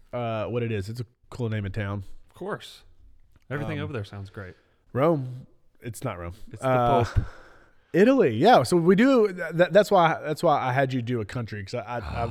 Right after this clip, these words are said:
Speaker 1: I was thinking we had another one.
Speaker 2: That's a
Speaker 1: We're
Speaker 2: big one.
Speaker 1: That's like third. Yeah. We're up to a lot.
Speaker 2: We end this.
Speaker 1: <sighs> It's good.
Speaker 2: <laughs>
Speaker 1: Italy, welcome.
Speaker 2: Welcome.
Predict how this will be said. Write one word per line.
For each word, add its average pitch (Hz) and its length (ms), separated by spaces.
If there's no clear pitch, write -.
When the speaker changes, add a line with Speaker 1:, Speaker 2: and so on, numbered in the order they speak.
Speaker 1:
I 127 40
was 131 140
thinking 156 300
we 120 100
had 117 120
another 104 220
one. 95 140
Speaker 2:
That's 247 180
a - 20
Speaker 1:
We're 156 120
Speaker 2:
big 269 160
one. 120 200
Speaker 1:
That's 170 140
like 277 200
third. 156 480
Yeah. 170 400
We're 156 140
up 170 40
to - 60
a - 20
lot. 143 240
Speaker 2:
We 147 220
end 120 260
this. - 440
Speaker 1:
<sighs> 98 60
It's - 140
good. 113 300
Speaker 2:
<laughs> - 680
Speaker 1:
Italy, 123 380
welcome. 110 520
Speaker 2:
Welcome. 104 520